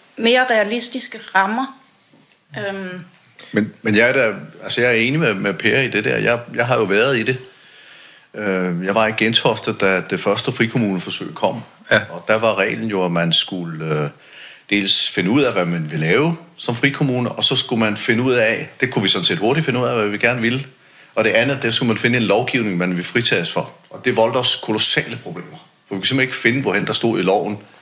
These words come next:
Speaker 2: at vi ikke måtte gøre det, vi gerne ville gøre i virkeligheden.
Speaker 3: Ja.
Speaker 2: Du har fuldstændig ret, det er der.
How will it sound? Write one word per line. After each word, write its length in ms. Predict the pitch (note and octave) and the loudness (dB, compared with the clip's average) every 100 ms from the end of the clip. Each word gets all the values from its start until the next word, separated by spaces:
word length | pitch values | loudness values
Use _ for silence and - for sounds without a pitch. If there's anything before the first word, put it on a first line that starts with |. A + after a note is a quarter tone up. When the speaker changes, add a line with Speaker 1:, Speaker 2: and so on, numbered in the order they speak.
| - | -6
Speaker 2:
at 100 | F#2+ | 0
vi 60 | F#2 | 0
ikke 160 | G#2+ | 0
måtte 140 | G2 F2 | -2 0
gøre 200 | G2+ G2+ | 0 2
det, 120 | G2 | -2
vi 60 | E2+ | 0
gerne 240 | E2 F2 | 0 0
ville 160 | F2+ D#2+ | -2 0
gøre 260 | D2 E2+ | 0 0
i 40 | E2 | -2
virkeligheden. 380 | D2+ D2+ D2 D2+ - - | -6 -10 -14 -18 -18 0
Speaker 3:
Ja. 140 | B2 A#2 | 2 2
Speaker 2:
Du 60 | |
har 20 | A2+ | 2
fuldstændig 380 | F3 D#3+ B2+ G#2 | 2 2 0 2
ret, 160 | G2 A#2+ | 2 2
det 100 | A2 | 0
er 100 | F#2+ | 2
der. 200 | A2 F#2 | 2 0